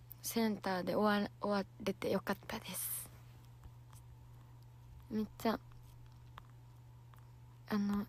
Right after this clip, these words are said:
いいって言ってくださる方とか多くてよかったです。最新スピーカーでジオンボイス、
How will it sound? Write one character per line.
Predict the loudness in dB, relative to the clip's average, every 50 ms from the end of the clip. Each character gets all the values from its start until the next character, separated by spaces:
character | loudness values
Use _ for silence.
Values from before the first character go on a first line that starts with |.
| 6
い | 8 10 10
い | 10
っ | 10
て | 6 2 4 6 6 6 6 2 2 6
言 | 6 6
っ |
て | 6 6 2 4
く | 6 6
だ | 4 4
さ | 4 4 2
る | 2
方 | 2 0 -2 -2 -4 -6
と | -6 -4
か | 0 0 0 0 -2 -8 -16 -16 -16 -16 -16 -6 0 4
多 | 4 4
く | 4 2 -4 -6
て | 0 2 4
よ | 4
か | 4 4 0
っ | -2 -2 -4
た | -8 -6
で | -4 -6 -6
す。 | -6 -6 -8 -8 -10 -12 -16 -18 -20 -20 -20 -20 -20 -20 -20 -20 -20 -20 -20 -20 -20 -18 -20 -20 -20 -20 -18 -12 -4
最 | 6 12 12 12 12 12
新 | 12 12 12 12 12 10
ス | 8 4
ピ | 6 8 10 10
ー | 10
カ | 8 6 4
ー | 4
で | 4 2
ジ | 4 6 6
オ | 6 8
ン | 8 8
ボ | 6
イ | 6
ス、 | 6 4